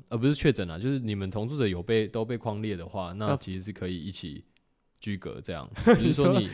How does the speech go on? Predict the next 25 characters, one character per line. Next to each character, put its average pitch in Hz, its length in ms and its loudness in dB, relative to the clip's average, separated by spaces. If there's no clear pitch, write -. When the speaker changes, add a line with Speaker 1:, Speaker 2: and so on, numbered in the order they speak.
Speaker 2:
你 160 180 4
说， - 180 -2
你 - 0 -
说 - 20 -
一 180 120 4
起 127 240 2
在 151 220 0
家 147 300 0
里 131 120 0
面 135 220 0
一 165 60 0
起 139 240 -4
隔 123 280 -4
离 127 180 -8
这 131 100 -4
样。 139 160 -2
Speaker 1:
对， 107 200 0
因 156 140 0
为 220 100 0
现 208 140 -2
在 202 80 0
其 139 160 -4
实 139 120 -4
疫 151 160 -4
苗 101 420 -4